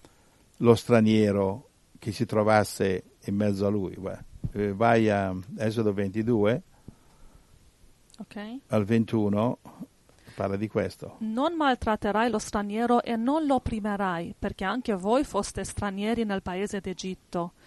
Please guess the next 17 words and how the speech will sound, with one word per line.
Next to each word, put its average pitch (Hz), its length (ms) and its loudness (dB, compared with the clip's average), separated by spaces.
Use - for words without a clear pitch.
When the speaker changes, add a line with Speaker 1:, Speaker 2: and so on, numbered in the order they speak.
Speaker 2:
Esodo 233 360 0
ventidue, 214 480 -2
verso 220 280 -4
ventuno. 185 500 -6
Speaker 1:
Levitico 120 520 6
diciannove, 117 720 4
al 98 180 -2
trentatré. 117 680 2
Speaker 2:
Quando 240 300 4
qualche 330 340 2
straniero 226 460 2
abiterà 208 460 2
con 214 220 0
voi 202 360 2
nel 180 160 -2
vostro 208 320 0
paese, 196 580 0